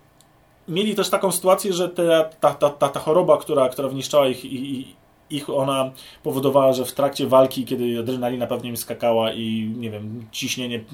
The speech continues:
tętno im sk-, skakało, ona prowadzi-, prowadziła ich do jeszcze większego wyniszczenia, więc, y, była taka szansa, że taki Space Marine biorący udział w walce, po prostu on tak pompował w siebie tą krew i tą, i, i te toksyny rozprowadzał po swoim organizmie, co, które z jednej strony powodowały nagle zwiększenie jego wydajności w walce,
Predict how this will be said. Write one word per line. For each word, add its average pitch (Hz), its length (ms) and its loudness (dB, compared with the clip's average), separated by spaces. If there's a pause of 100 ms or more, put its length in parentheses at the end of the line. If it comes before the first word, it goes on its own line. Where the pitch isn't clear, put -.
(160)
tętno 120 300 0
im 113 100 -6
sk-, 113 200 -10
skakało, 127 420 0 (360)
ona 143 140 6
prowadzi-, 139 420 2
prowadziła 135 420 -2
ich 123 80 -2
do 135 160 2
jeszcze 131 200 -2
większego 127 340 -4
wyniszczenia, 120 540 -2
więc, 110 280 -6
y, 123 140 -2
była 123 420 0
taka 120 260 -6
szansa, 139 340 -4
że 117 200 -2 (400)
taki 127 200 -6
Space 127 300 -2
Marine 120 300 -4
biorący 123 340 -4
udział 120 220 0
w - 20 -6
walce, 120 280 2
po 120 60 -6
prostu 120 280 -6
on 113 120 -2
tak 127 260 -4 (320)
pompował 135 380 2
w - 60 -8
siebie 123 180 -4
tą 120 160 -6
krew 120 260 -4
i 113 40 -8
tą, 117 260 -6
i, 117 200 -12
i 131 40 -10
te 120 100 -6
toksyny 123 360 -6
rozprowadzał 117 460 -4
po 120 80 -8
swoim 123 240 -6
organizmie, 120 520 -4 (420)
co, 147 140 0
które 151 280 0
z 147 40 2
jednej 156 260 0
strony 156 300 -2
powodowały 143 540 4
nagle 139 440 0
zwiększenie 135 440 -4
jego 131 200 0
wydajności 127 560 -2
w 120 40 -2
walce, 127 420 2